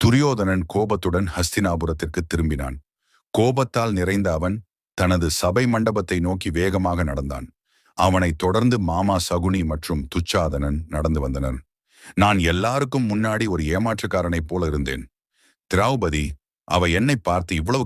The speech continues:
கேவலமா சிரிச்சா? அவளுக்கு எவ்வளவு தைரியம் என்னை பற்றி இவ்வாறு கூறுவாள்? குருடனின் மகனும் குருடன்தான்" என்று. "ஆ,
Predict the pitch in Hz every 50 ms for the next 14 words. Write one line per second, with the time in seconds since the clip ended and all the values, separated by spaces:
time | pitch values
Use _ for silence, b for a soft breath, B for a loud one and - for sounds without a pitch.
0 | - - 104 110 113 113 113 117 110 - - 87 80 - - 69 65 65 - _
1 | _ _ b b b b b b 92 101 110 107 85 87 82 87 101 123 165 185
2 | 180 139 95 101 107 120 127 135 131 117 107 104 95 85 92 85 - - 110 87
3 | 80 78 95 101 104 87 - - 85 80 76 73 73 69 67 65 - _ _ _
4 | _ _ _ _ - - 151 165 180 160 160 143 135 127 117 104 92 90 101 107
5 | 135 127 127 120 98 - 104 110 117 110 107 95 85 76 71 65 62 64 - _
6 | _ _ - 78 76 71 65 69 65 64 - _ _ _ _ _ _ _ _ -
7 | 73 82